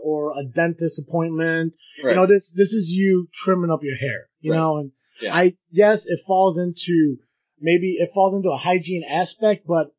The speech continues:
Speaker 1: it's not a, uh, life or death hygiene situation. So, um, what about, uh, what about states, uh, discussing the release of criminals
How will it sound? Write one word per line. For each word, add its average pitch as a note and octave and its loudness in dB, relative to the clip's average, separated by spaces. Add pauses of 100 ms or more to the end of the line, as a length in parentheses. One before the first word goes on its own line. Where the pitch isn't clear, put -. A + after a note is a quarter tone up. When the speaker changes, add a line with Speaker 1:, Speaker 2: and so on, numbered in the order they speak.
(140)
Speaker 1:
it's F3 -2
not G#3+ 2
a, E3+ 4
uh, D#3 2
life D#3+ -2
or D3+ -4
death C#3+ -4 (180)
hygiene C#3+ -6
situation. A#2 -10
So, G#2 -10 (1160)
um, E3+ 0
what G3 4
about, A3+ 4
uh, F3+ 2
what F3+ -2
about G3 0
states, F#3 -2
uh, D#3+ -2 (100)
discussing E3 -4
the D#3 -4
release D#3 0
of C#3+ -8
criminals D3+ -4